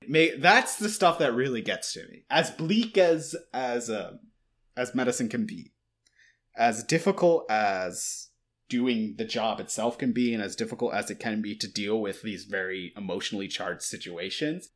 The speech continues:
the justice is the problem. That's the stuff that really, it'll wear away at you in a way that's much more insidious than the other stuff. 'Cause it's one thing to not believe that, like, good things can happen,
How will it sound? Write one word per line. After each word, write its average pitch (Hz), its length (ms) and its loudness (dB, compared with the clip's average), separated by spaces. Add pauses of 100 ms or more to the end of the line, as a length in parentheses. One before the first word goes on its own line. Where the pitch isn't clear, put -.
(280)
the 143 160 2
justice - 880 0 (720)
is 135 260 -2
the 123 100 -6
problem. - 540 -2 (460)
That's 185 300 6
the 156 100 -4
stuff 156 260 2
that 117 200 2
really, 131 720 0
it'll 131 220 2
wear 180 260 8
away 156 320 8
at 117 60 0
you 127 320 -4
in 131 140 0
a 107 60 0
way 131 680 4
that's 120 280 -2
much 170 200 4
more 151 160 2
insidious 120 540 2
than 92 120 -12
the 92 100 -6
other 92 180 -6
stuff. - 440 -10 (680)
'Cause 180 160 4
it's 156 100 -2
one 233 180 8
thing 233 180 8
to 147 100 4
not 135 280 6
believe 117 480 0
that, 98 220 -4
like, 92 260 -10
good 123 220 -4
things 98 300 -6
can 101 240 -6
happen, 120 600 -6